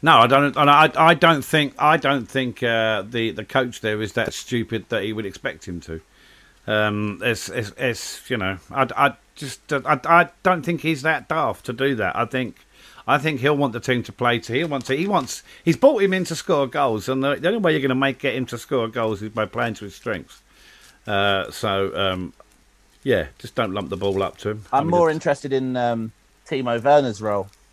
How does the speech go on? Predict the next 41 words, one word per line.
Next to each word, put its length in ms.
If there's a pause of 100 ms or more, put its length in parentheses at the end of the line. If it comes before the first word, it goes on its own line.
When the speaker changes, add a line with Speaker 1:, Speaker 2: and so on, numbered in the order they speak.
Speaker 2:
because 260
I 60
wonder 420
if 180 (800)
Werner 280
will 160
shine 440
playing 340
off 260 (180)
Lukaku 640 (440)
rather 260
than 220
being 300
the 80
star 400
man 420
if 120
he 120
can 160
offer 220
more 480
as 300
the 80
man 400
s-, 200 (160)
backing 380
up 200
Lukaku 600 (540)
and 80
Speaker 1:
Yeah. 60
Speaker 2:
coming 260
in 160
from 200
either 220
wing, 300
which 240
is 60 (140)
assumingly 540
what 180
they'll 160
do. 280